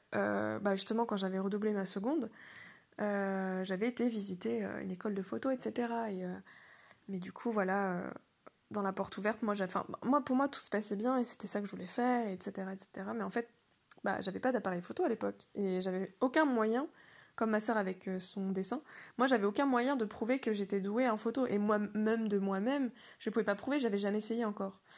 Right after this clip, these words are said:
Mais par contre, enfin, si, parce que je, enfin, oui et non, mais genre vraiment en, en faisant de la photo, parce que bon, j'allais dire, bah, j'ai, j'avais un Polaroid, euh,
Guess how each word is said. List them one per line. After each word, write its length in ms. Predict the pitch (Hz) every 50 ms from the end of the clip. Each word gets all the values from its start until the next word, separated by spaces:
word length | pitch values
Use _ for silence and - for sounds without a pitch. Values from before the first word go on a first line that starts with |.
| - - - _
Mais 160 | - 226 226 220
par 200 | 220 208 - -
contre, 200 | - 254 247 -
enfin, 180 | 226 190 190
si, 240 | 190 - - - 226
parce 160 | - - -
que 140 | - 202 196
je, 180 | 196 185 180 180
enfin, 300 | 180 - 185 180 180 - _ _ - - - - - - - _ -
oui 180 | 226 240 247
et 60 | 254 247
non, 160 | 247 233 214
mais 100 | 208 214
genre 180 | 202 214 214
vraiment 640 | 202 208 214 220 233 240 240 240 233 214 196 196 -
en, 60 | -
en 20 | 220
faisant 160 | 208 214 220
de 60 | 220
la 80 | 202 208
photo, 240 | - - 220 214 202
parce 100 | 202 -
que 120 | - 196
bon, 120 | 196 202
j'allais 200 | 202 202 190 196
dire, 240 | 185 196 214 208 190
bah, 160 | 180 175 180
j'ai, 180 | 180 190 185 -
j'avais 260 | 196 - 220 208 220
un 120 | 220 240 240
Polaroid, 580 | - 214 214 214 208 208 214 220 226 226 202
euh, 160 | 208 185 185